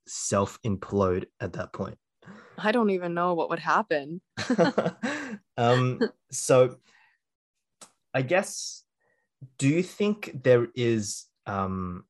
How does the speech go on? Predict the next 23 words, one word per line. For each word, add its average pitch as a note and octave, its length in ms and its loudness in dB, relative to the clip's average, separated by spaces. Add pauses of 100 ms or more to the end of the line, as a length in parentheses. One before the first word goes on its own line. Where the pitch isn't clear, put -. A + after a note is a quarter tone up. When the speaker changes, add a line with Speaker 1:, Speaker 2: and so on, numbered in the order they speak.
(340)
Speaker 1:
a G#2+ 140 -2
consequence A#2+ 760 -4
to G2+ 100 -6
this? - 340 -10 (360)
And A2+ 420 2
I'll A#2+ 120 4
bring E3+ 260 2
up - 100 -6
something C#3 600 -2
that F#2+ 260 -2 (640)
came B2+ 220 2
to B2 120 0
mind G#2+ 300 4
when G2+ 120 0
I - 20 0
was G2 140 -4
thinking A2 240 -4
about F#2 280 -4
this F#2+ 160 -6
podcast G#2 520 -4
and F#2+ 80 -6
this F2 120 -10
topic. - 480 -6